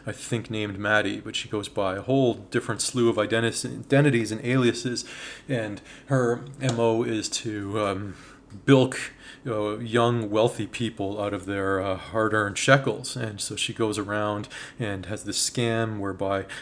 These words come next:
the Doctor, uh, I guess,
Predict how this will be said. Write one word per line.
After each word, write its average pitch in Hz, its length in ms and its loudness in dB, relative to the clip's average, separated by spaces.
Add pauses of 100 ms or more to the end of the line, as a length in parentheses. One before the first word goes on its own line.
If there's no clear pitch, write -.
(100)
the 104 140 0
Doctor, 101 640 4 (340)
uh, 101 220 -6 (400)
I 131 80 -4
guess, 113 320 0